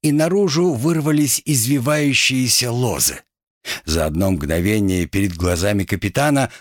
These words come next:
вырос барьер из скрученных ростков, один из которых схватил пулю на лету. Казалось, будто под кожей у вороны вместо мышц кишат змеи. Когда опасность миновала, лозы втянулись обратно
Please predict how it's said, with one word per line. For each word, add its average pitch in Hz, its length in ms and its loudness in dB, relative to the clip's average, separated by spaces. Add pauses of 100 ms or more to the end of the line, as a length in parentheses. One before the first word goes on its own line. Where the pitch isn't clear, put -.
вырос 151 400 0
барьер 139 600 -2
из 139 200 2
скрученных 135 720 -2
ростков, 113 580 -2 (200)
один 104 360 2
из - 100 0
которых 104 400 0
схватил 120 520 0
пулю 127 480 0
на 110 140 0
лету. 104 420 -2 (640)
Казалось, 92 520 0
будто 87 320 -4
под 90 220 -4
кожей 95 360 0
у 92 100 0
вороны 113 420 0
вместо 110 480 -2
мышц 143 480 0 (180)
кишат 127 440 0
змеи. 101 580 -2 (680)
Когда 80 340 0
опасность 87 640 -2
миновала, 92 680 0 (180)
лозы 147 360 0
втянулись 139 580 0
обратно 117 600 -2